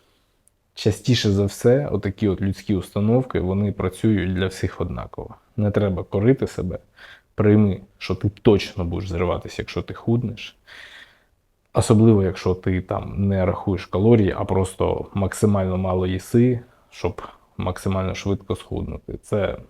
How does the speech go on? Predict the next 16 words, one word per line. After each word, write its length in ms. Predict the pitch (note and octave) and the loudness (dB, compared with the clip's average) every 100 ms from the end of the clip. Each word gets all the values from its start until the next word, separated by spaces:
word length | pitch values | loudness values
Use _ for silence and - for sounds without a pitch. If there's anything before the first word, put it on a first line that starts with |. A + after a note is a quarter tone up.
| _ _ _ | _ _ _
шлях 460 | - G#2+ G#2 G2 - | -6 -2 0 -2 -2
точно 340 | - - G2+ | -4 -2 -6
до 220 | F#2+ F#2 | -4 -4
зриву 400 | G2 A2+ A2+ G2+ - | 0 4 4 2 -2
і 220 | G2+ F#2+ | -4 -2
переїдання, 760 | - G2 G2+ G2+ A2 A2+ G#2+ - | -2 -2 0 0 0 0 -2 -2
і 120 | G#2 | -4
повернення 580 | - G2+ G2 G2+ G2+ G2 | -2 -2 0 -2 -2 -4
ваги 340 | G2 F#2+ G2 - - - - | -4 -4 -8 -10 -20 -20 -20
з 100 | - | -20
плюсом. 500 | - F#2 - - - - _ _ _ _ _ | -6 -4 -4 -8 -18 -18 _ _ _ _ _
Прийми, 380 | A2 A#2+ A#2 F#2+ | 6 8 8 4
що 160 | - | -4
ти 160 | - A#2 | 0 2
будеш 340 | G#2 G2 F#2 | 4 2 -2
зриватись, 720 | G2+ G2 G2+ A#2+ C4 - - | -2 0 4 2 2 -4 -12